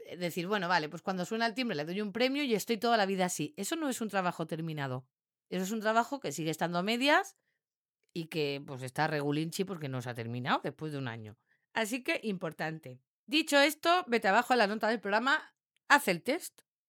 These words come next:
clica y haz el test y, eh, te regalo una guía, que no sé cuánto tiempo la voy a dejar, ¿eh? Porque ya sabéis que soy un poco así. De momento la guía está. Si lo estás escuchando esto, el veintitrés de octubre, la guía está. ¿Cuánto va a estar la guía? Pues no lo sé.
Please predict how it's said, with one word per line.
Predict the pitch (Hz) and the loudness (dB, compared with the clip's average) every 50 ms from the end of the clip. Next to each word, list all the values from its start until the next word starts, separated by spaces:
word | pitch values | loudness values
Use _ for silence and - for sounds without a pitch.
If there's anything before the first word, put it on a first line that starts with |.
| _ _ _ _ | _ _ _ _
clica | - 247 269 220 - 175 | -4 -4 -2 0 2 2
y | 196 | 2
haz | 226 220 - | 2 0 -2
el | 156 147 | -4 -4
test | 147 - 247 - - - _ _ _ _ _ _ _ _ _ _ _ - | -2 -2 -2 -2 -4 -10 _ _ _ _ _ _ _ _ _ _ _ -2
y, | 277 285 320 359 381 381 _ _ - | 2 2 2 2 0 -4 _ _ -4
eh, | - 196 185 170 165 175 170 - | -2 0 0 2 0 -2 -2 0
te | 233 214 196 | 0 0 0
regalo | 185 196 190 180 208 220 214 202 | 2 2 2 4 4 4 4 2
una | 185 175 151 | 2 0 0
guía, | 147 175 202 185 147 | 0 0 0 0 0
que | 147 | -2
no | 156 185 | -4 -4
sé | 208 | -4
cuánto | 185 170 151 135 127 | -2 -2 -2 -2 -4
tiempo | - 131 135 139 | -6 -6 -6 -4
la | 131 120 | -4 -4
voy | 120 120 | -4 -4
a | 110 | -6
dejar, | 110 107 - - - 127 123 | -6 -8 -6 -4 -4 -4 -4
¿eh? | 123 | -6
Porque | - 131 135 - 143 | -8 -8 -8 -6 -4
ya | 147 156 147 | -2 -2 -2
sabéis | 151 143 151 156 - | -2 -4 -4 -4 -6
que | - 156 135 | -6 -10 -8
soy | - 139 143 | -8 -8 -8
un | 151 147 | -8 -8
poco | 151 147 - 151 | -10 -10 -10 -10
así. | 127 - - 160 233 - _ _ _ _ _ _ _ _ _ | -10 -8 -8 -8 -8 -8 _ _ _ _ _ _ _ _ _
De | - 381 | -2 0
momento | 339 339 349 381 381 311 349 311 | 0 0 0 0 2 4 6 8
la | 285 254 | 8 8
guía | 247 269 269 233 190 | 8 8 6 6 6
está. | 156 - - 123 113 117 - | 4 4 0 -4 -4 -4 -6
Si | - - 202 | -8 -6 -4
lo | 196 | -4
estás | 190 180 - - 220 | -4 -2 -4 -4 -4
escuchando | 233 220 - 208 190 - 220 214 190 180 170 | -6 -8 -8 -10 -6 -2 -2 -2 0 0 0
esto, | 180 202 202 - - 254 285 311 - _ _ _ _ _ _ _ _ _ _ _ | -2 -2 -2 -2 -2 0 0 -2 -4 _ _ _ _ _ _ _ _ _ _ _
el | - 214 202 185 180 170 165 165 170 175 | -2 2 2 2 2 2 0 -2 -4 -4
veintitrés | - 185 180 175 151 180 170 160 175 185 180 | -4 -4 -4 -4 -4 -6 -6 -4 -4 -4 -2
de | 170 165 | -2 -2
octubre, | 151 - - 165 170 180 226 247 - - | -4 -4 -6 -6 -4 -4 -4 -4 -4 -4
la | - 226 202 190 | 0 2 2 2
guía | 196 233 214 160 | 2 2 0 0
está. | 127 - - 131 123 - - | 0 -2 -2 -4 -4 -2 2
¿Cuánto | - 294 294 254 269 262 | 4 4 4 6 6 6
va | 262 | 6
a | 254 | 4
estar | 254 285 269 247 | 4 4 4 6
la | 254 247 | 6 6
guía? | 285 302 247 156 139 - | 6 6 4 2 2 0
Pues | - 233 226 202 | 0 0 0 2
no | 196 180 | 2 0
lo | 135 120 110 | -2 -2 -6
sé. | - - - 113 | -10 -12 -16 -18